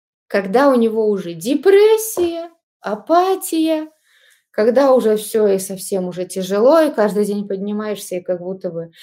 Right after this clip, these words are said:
камни в гору тащишь. Вот когда вот совсем уже так всё плохо, тогда человек,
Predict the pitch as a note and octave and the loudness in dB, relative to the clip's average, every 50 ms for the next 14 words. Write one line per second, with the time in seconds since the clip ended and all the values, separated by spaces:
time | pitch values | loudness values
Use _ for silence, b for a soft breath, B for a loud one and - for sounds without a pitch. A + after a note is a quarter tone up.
0 | B B B B - - G#3+ A#3 C#4+ C4+ C#4 D4 C#4 B3 A3+ C4 D#4+ D#4 D4+ C#4 | B B B B -2 2 2 4 6 6 4 4 2 0 -2 0 0 0 0 0
1 | C4+ - D4+ D4 D4 C#4+ C#4 - C#4+ C4+ - - _ _ _ _ _ _ _ _ | -4 -6 -6 -6 -6 -8 -10 -12 -14 -16 -16 -20 _ _ _ _ _ _ _ _
2 | _ _ _ _ _ _ _ _ _ _ _ _ - F#3+ G3 F#3+ F#3+ - G#3 G#3+ | _ _ _ _ _ _ _ _ _ _ _ _ -12 -10 -10 -10 -10 -10 -8 -4
3 | A3 G#3 F#3+ F#3 F#3 - - E3+ E3 - - A3 C4 E4+ G4+ G4+ F4+ E4+ D#4+ D#4 | -4 -4 -4 -4 -6 -10 -12 -16 -16 -10 -2 0 2 2 2 2 0 -2 -4 -4
4 | A#3+ A3+ A3+ - - F#3 F#3 _ E3+ D#3+ D#3+ E3 _ _ _ _ _ _ _ _ | -6 -8 -8 -12 -18 -20 -20 _ -20 -20 -20 _ _ _ _ _ _ _ _ _
5 | _ _ _ _ _ _ _ _ - F#3 - A3 B3+ B3 - A#3+ G3+ G3 F#3+ G3 | _ _ _ _ _ _ _ _ -14 -6 -4 -2 -2 -2 -4 -8 -6 -4 -4 -6
6 | G3 G3 - _ _ | -6 -8 -12 _ _